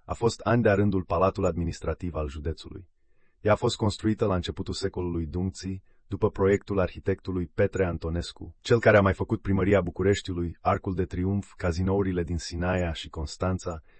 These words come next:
precum și multe locuințe particulare aflate acum în patrimoniul național. Actul de naștere a fost semnat în trei exemplare, la treizeci și unu octombrie o mie nouă sute patru.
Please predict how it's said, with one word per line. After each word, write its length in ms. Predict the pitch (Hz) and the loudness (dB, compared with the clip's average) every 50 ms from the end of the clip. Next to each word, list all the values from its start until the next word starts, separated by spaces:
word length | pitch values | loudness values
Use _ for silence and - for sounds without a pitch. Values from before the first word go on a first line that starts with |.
| _ _ | _ _
precum 260 | - 98 95 - 107 | -6 -4 -2 0 -2
și 160 | 101 - 104 | -2 0 2
multe 260 | 101 107 120 110 - | 2 2 4 4 4
locuințe 480 | 110 101 92 - - 95 101 98 - - | 4 4 4 2 0 0 0 0 -2 -2
particulare 680 | - - 87 - - 85 - 87 87 92 92 87 87 | -2 -2 -2 -2 -6 -8 -6 -2 0 2 2 2 0
aflate 340 | 80 - - 95 90 - 85 | 0 -2 -2 -2 -2 -2 -2
acum 240 | 82 - - 95 92 | -4 -4 -4 -2 -2
în 80 | 87 | -2
patrimoniul 600 | 82 - 82 80 - 87 85 85 87 87 80 80 80 | -2 -4 -6 -6 -6 -6 -4 -4 -2 -2 -4 -4 -4
național. 640 | 82 78 73 - - 78 76 76 - - - - _ _ _ _ _ _ _ _ _ _ _ _ _ _ _ _ | -6 -6 -8 -8 -10 -10 -8 -8 -10 -10 -14 -18 _ _ _ _ _ _ _ _ _ _ _ _ _ _ _ _
Actul 320 | - 101 110 - - 117 | 0 0 0 0 0 2
de 80 | 104 110 | 4 6
naștere 380 | 104 107 110 110 - 110 98 | 6 6 6 4 4 4 4
a 60 | 95 92 | 4 4
fost 220 | - - - - | 2 -2 -2 -2
semnat 360 | - 95 92 98 98 98 - | -2 -2 0 2 2 2 0
în 100 | 98 90 | -2 -4
trei 240 | 87 - 104 104 107 | 0 2 4 4 4
exemplare, 720 | 98 87 80 82 85 80 - 82 80 78 76 71 76 73 - _ _ _ _ _ | 2 2 -2 -4 -4 -4 -4 -4 -4 -4 -4 -6 -8 -10 -14 _ _ _ _ _
la 140 | - 85 82 | -6 -6 -4
treizeci 400 | - - 107 107 107 95 101 - | 0 2 4 4 4 2 -2 -4
și 120 | - - | -4 -4
unu 180 | 95 95 95 87 | -2 -2 -2 -2
octombrie 680 | 82 - - - 92 92 90 90 87 80 80 76 73 _ _ _ | -4 -4 -4 -4 -4 -2 -2 -2 -2 -4 -4 -6 -8 _ _ _
o 120 | - 90 | -4 -2
mie 180 | 95 98 101 95 | -2 0 0 0
nouă 240 | 92 92 95 92 85 | 0 0 0 -2 -4
sute 260 | - - 87 - 90 | -6 -8 -8 -8 -8
patru. 500 | - - 76 73 - - - - - | -6 -6 -6 -8 -8 -12 -16 -20 -20